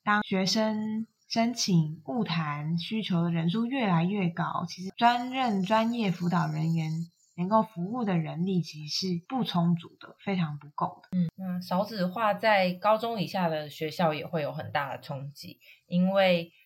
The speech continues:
Speaker 2: 少子化，所以各个学校都面临了减班的问题。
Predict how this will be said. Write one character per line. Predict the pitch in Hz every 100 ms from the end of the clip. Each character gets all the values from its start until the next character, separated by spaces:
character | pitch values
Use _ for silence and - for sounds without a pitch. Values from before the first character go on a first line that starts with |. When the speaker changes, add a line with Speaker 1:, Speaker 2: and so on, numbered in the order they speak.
| _
Speaker 2:
少 | - 156
子 | 160 151
化， | 175 180 165
所 | - 170
以 | 170 160 147 -
各 | 240
个 | 196
学 | 175 - 160
校 | - 196 170 156 -
都 | 196
面 | 208 202
临 | 165
了 | 151 147
减 | 160 131
班 | 143 151
的 | 147
问 | 151 143 180
题。 | - - -